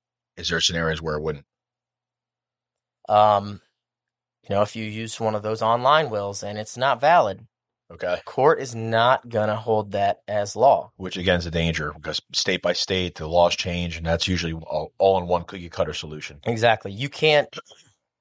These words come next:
Speaker 2: um, handwrite a will. That, that is valid, is not valid in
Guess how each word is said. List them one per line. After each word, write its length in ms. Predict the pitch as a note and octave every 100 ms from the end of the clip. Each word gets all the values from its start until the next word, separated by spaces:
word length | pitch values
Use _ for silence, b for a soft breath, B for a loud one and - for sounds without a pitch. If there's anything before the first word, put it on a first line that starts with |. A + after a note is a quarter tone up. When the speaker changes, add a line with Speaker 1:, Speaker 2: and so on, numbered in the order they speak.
| -
Speaker 2:
um, 240 | G#2 G2+
handwrite 600 | F#2+ - C#3 A#2+ A#2+ A#2
a 40 | G2+
will. 440 | G2+ G#2+ E2 - _ _ _ _ _ _ _ _
That, 220 | - A#2+ - A2+
that 160 | A#2
is 140 | A#2+ G#2+
valid, 380 | A2 G#2+ A2 G#2+
is 160 | A2 G#2+
not 240 | A#2 A2
valid 320 | G#2+ G#2 G#2
in 180 | G2+